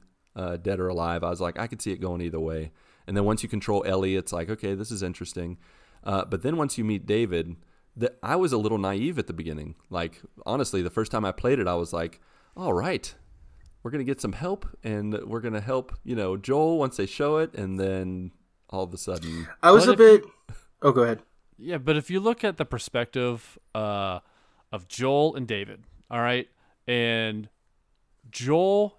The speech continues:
Speaker 3: is killing all these enemies, all these guys, and then David's like,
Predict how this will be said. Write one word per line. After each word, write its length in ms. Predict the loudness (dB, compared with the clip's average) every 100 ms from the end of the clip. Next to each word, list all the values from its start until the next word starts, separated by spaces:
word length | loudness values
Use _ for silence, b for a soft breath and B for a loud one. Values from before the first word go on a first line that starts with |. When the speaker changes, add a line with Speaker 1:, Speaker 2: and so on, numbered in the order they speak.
| _
Speaker 3:
is 640 | -2 0 0 0 -4 -8 -16 -16
killing 400 | -8 -2 -2 -2
all 360 | 2 2 2
these 220 | 0 -2 -4
enemies, 600 | -6 -8 -14 -18 -20 -20 _ _ -6
all 380 | 0 2 2 0
these 260 | -2 -4
guys, 560 | -2 -2 -4 -8 -18 -18 -6
and 440 | -4 -2 -2 -2
then 280 | -2 -2 -4
David's 380 | 0 2 2 0
like, 200 | -4 -6